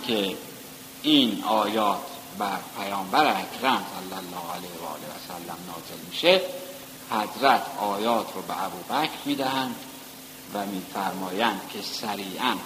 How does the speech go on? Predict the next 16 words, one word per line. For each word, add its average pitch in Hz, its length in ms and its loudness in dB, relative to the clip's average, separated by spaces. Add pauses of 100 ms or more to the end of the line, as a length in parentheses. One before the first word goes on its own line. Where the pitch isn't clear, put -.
خودت 101 400 -4
رو 98 60 -8
به 92 140 -8
مکه 98 520 -8
برسان 127 840 6 (680)
و 104 200 2
این 127 340 4
آیات 123 560 8 (160)
رو 131 420 4 (460)
به 110 100 2
کسانی 110 680 4 (120)
که 98 80 -6 (140)
طواف 98 320 0 (120)
می‌کنن 123 360 2
ابلاغ - 420 -4
کن. - 60 -12